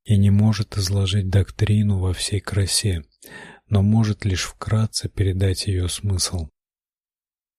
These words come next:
Упатиса уверил, что этого будет достаточно, и Асаджи произнёс четверостишие, отразившее суть учения. Четверостишие, которое сейчас известно любому,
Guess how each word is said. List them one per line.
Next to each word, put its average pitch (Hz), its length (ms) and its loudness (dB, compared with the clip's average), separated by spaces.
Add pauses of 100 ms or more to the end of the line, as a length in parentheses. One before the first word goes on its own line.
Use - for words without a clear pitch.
(100)
Упатиса 110 760 0
уверил, 98 560 0
что 95 600 -2 (200)
этого 104 420 -2
будет 95 400 -4
достаточно, 98 1040 -2 (340)
и 104 200 -2
Асаджи 101 840 0 (240)
произнёс 98 580 2
четверостишие, 92 1300 -4
отразившее 98 960 -2
суть - 340 -6
учения. 90 680 -2 (600)
Четверостишие, 98 1120 -2 (320)
которое 98 460 0
сейчас - 640 -2
известно 98 540 -2
любому, 95 680 0